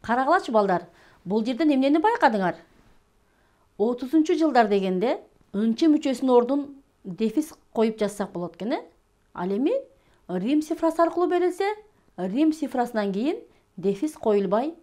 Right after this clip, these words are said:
бөлөк жазыларын эсиңерге бекем түйүп алгыла. Келгиле балдар, төмөнкү эсептик санатошторго ынчы, о, ө, ча, дай мүчөлөрүн улап жазып көрөбүз.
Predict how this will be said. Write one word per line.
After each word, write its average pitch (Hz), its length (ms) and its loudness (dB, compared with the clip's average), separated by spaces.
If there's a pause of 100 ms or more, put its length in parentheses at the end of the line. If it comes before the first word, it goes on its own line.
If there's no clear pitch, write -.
(160)
бөлөк 185 400 -4
жазыларын 226 560 -2 (340)
эсиңерге 190 640 -6 (400)
бекем 180 400 -2
түйүп 214 240 0
алгыла. 139 300 -6 (1300)
Келгиле 302 300 0
балдар, 180 400 0 (340)
төмөнкү 220 460 0
эсептик 339 340 -4
санатошторго 196 800 -4 (340)
ынчы, 220 640 0 (420)
о, 220 540 2 (420)
ө, 226 460 4 (420)
ча, 226 480 0 (240)
дай 214 320 -4
мүчөлөрүн 240 540 -2 (260)
улап 196 400 -4
жазып 190 320 -6
көрөбүз. 156 320 -8